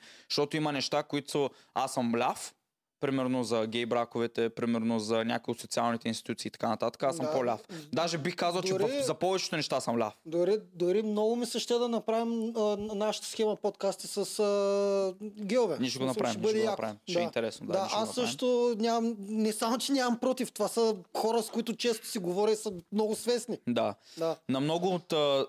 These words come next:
Speaker 1: социалните, ам, на много социалните issues, социалните
Speaker 2: Проблеми.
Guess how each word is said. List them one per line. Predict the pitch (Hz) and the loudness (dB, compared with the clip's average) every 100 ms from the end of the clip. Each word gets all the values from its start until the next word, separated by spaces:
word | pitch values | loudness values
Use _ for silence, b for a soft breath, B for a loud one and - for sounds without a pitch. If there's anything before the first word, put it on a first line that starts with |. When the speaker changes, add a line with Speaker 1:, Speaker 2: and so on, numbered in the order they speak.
| 123 | -2
Speaker 1:
социалните, | - 127 139 139 156 156 - 135 127 120 117 | -4 -2 0 0 0 -2 -2 0 2 2 2
ам, | - 110 110 110 110 110 107 107 | 0 0 0 0 0 0 0 -2
на | - 117 | -2 0
много | 127 147 | 0 -2
социалните | 156 127 - 131 135 143 131 131 127 120 117 110 113 - - - | -4 -4 -2 0 0 -2 -2 -2 0 2 2 0 -2 -14 -6 -2
issues, | 127 - 123 139 - - | 0 0 0 -2 -10 -14
социалните | - - 123 123 120 120 117 | -10 -2 0 0 0 2 2
Speaker 2:
Проблеми. | 113 220 226 190 | 2 2 0 -2